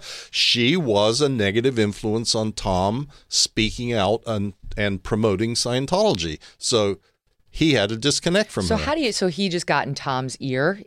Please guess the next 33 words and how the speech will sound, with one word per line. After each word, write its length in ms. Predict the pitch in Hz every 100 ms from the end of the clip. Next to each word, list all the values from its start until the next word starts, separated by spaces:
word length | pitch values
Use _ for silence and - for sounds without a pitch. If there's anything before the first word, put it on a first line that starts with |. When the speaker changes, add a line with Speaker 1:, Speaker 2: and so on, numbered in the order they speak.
| -
Speaker 2:
and 220 | 135 127
just 180 | 127 -
said, 300 | 135 127 -
"She's 160 | 127
terrible, 340 | - 131 123 123
she's 200 | 139 -
terrible, 280 | 131 117
she's 160 | 123 123
terrible." 360 | - 127 131 147
And 80 |
before 180 | 113 131
you 60 | 123
knew 140 | 120 117
it, 100 | -
Tom 220 | 120 117
fired 300 | 117 123 147
her. 160 | 196
How 100 | 185
do 80 | 160
you, 100 | 180 - - -
how 80 | 196
do 80 | 208
you, 80 | 170
if 80 |
you're 80 | 180
David 240 | 185 185 175
Miscavige, 500 | 160 - 165 143 135
how 100 | 135
do 80 | 135
you 40 |
make 180 | 131 127
that 140 | 123
happen? 340 | 110 127 98